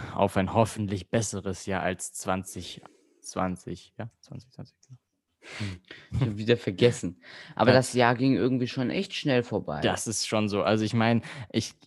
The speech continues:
Speaker 1: wenn du mir jetzt sagst, wir haben vor den, knapp vor den Sommerferien haben wir angefangen, diesen Podcast zu machen, dann kann ich sagen, "Hä? Das ist doch schon so lange her. Das kann nicht sein, dass das dieses Jahr war."
Speaker 2: Das ist jetzt fast ein halbes Jahr her.
Speaker 1: Ich kann mir auch nicht vorstellen, dass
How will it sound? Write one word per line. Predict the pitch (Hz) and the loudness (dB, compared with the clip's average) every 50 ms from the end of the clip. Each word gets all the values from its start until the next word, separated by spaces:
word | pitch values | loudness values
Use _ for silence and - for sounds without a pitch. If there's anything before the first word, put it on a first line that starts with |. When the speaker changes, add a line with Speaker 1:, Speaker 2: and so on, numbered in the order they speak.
| _ _ | _ _
Speaker 1:
wenn | - 117 104 107 110 120 127 | -14 -10 -4 2 4 6 6
du | 123 123 | 8 8
mir | 123 123 123 | 8 8 8
jetzt | 123 117 - - | 6 4 2 2
sagst, | 120 120 123 131 - - - - | 2 4 4 2 2 -2 -2 0
wir | 120 110 104 | 2 2 4
haben | 107 107 113 117 113 120 117 120 113 - - _ _ _ _ _ _ _ - - | 4 4 4 6 6 6 4 4 2 0 -6 _ _ _ _ _ _ _ -20 -20
vor | - - - - 120 | -8 0 2 4 4
den, | 120 127 123 117 | 6 4 2 2
knapp | - - 131 127 127 - | 2 4 4 4 4 4
vor | - 131 120 | 4 6 6
den | 120 117 113 | 8 8 8
Sommerferien | 110 120 123 123 117 113 - 117 113 110 110 | 8 6 6 6 6 4 4 2 4 4 6
haben | 110 107 107 | 6 6 6
wir | 95 | 6
angefangen, | 107 117 113 110 - - 110 107 107 | 4 4 4 2 2 2 2 2 2
diesen | 104 98 104 98 | 0 0 2 2
Podcast | - 120 117 - - 101 92 92 - - | 4 2 2 0 -2 -2 -2 -2 -4 -4
zu | - 107 | -2 0
machen, | 101 98 98 85 95 92 90 | 0 2 0 0 0 0 0
dann | 92 95 95 | 0 -2 0
kann | - 104 104 | 0 2 2
ich | 101 98 95 | 2 2 0
sagen, | 98 95 98 98 101 | 0 2 2 0 0
"Hä? | 92 92 92 101 113 120 - - _ _ _ - | 0 0 0 0 0 0 -4 -8 _ _ _ -12
Das | - 92 - | -10 -10 -8
ist | - - | -6 -4
doch | 104 - | -4 -4
schon | - - 107 104 | -2 -2 -2 0
so | 104 107 | 0 0
lange | 104 101 101 101 98 92 | 0 0 0 0 0 -2
her. | 87 82 90 101 113 | -2 0 0 0 0
Das | 110 107 - | 0 -2 -2
kann | - 110 104 | -2 -2 -2
nicht | 101 95 | -2 0
sein, | 95 101 107 | 0 0 0
dass | 104 107 - - | 0 -2 -4 -4
das | 107 90 - _ | -6 -6 -6 _
dieses | - 120 123 123 113 107 104 95 - | -2 0 2 2 2 2 0 -2 -2
Jahr | - 107 113 120 131 135 110 | 0 2 4 6 6 4 4
war." | 92 85 85 85 87 - _ _ _ _ _ - - _ | 2 -2 -2 -2 -4 -8 _ _ _ _ _ -20 -14 _
Speaker 2:
Das | - 123 123 123 | -2 0 0 0
ist | 147 139 - - - - | 0 -2 -4 -6 -4 0
jetzt | - 123 120 - - | 2 2 2 0 -4
fast | - - 135 127 123 - - | 0 2 2 2 2 0 -2
ein | 107 107 | -2 0
halbes | 107 95 98 104 98 104 101 - - | 2 2 2 2 0 0 -4 -4 -2
Jahr | 98 95 92 | -2 0 0
her. | 95 95 90 85 90 95 95 - _ _ _ _ | 0 -2 -4 -6 -8 -8 -10 -16 _ _ _ _
Speaker 1:
Ich | - - | -16 -10
kann | - 110 | -6 -2
mir | 107 107 | -2 0
auch | 110 | 0
nicht | 107 101 - | 0 0 -2
vorstellen, | - - 110 101 - - 113 107 104 | 0 0 0 0 2 2 2 4 4
dass | 104 104 104 104 - - - | 4 4 4 2 0 -4 -8